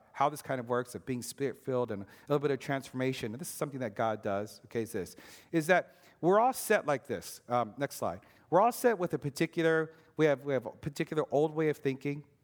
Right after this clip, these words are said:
right, and old behavior. And when we're a new Christian, when you come to Christ, you're still stuck with this, actually. It's still there. You still have old thinking, you know, and then old behavior. But when you decide in your mind to choose to be Spirit-filled,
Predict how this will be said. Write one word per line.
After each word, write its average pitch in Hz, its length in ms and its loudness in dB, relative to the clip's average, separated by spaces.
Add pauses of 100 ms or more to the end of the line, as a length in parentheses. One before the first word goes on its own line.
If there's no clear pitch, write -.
(260)
right, 135 240 0 (240)
and 123 200 2
old 120 200 0
behavior. 95 480 -8 (440)
And 151 180 2
when 170 120 2
we're 165 180 2
a - 20 0
new 233 200 2
Christian, 143 520 0
when 139 80 0
you 143 60 -2
come 180 200 0
to 135 100 -10
Christ, 156 540 0 (320)
you're 185 120 0
still 269 300 2
stuck 262 280 0
with - 160 -4
this, - 260 -8
actually. 107 300 -6
It's - 120 -6
still 226 220 6
there. 208 180 6
You 135 160 -8
still 208 280 2
have 170 320 2 (320)
old 170 220 4
thinking, 175 420 0 (120)
you 151 100 0
know, 151 280 2
and 135 120 0
then 139 120 2
old 147 200 0
behavior. 127 480 -2 (600)
But 175 240 6
when 185 160 2
you 180 80 -6
decide 220 580 0
in 240 80 0
your 220 80 2
mind 190 200 2
to 151 40 -10
choose 165 540 0
to 131 80 -8
be 143 120 -4
Spirit-filled, 151 760 -2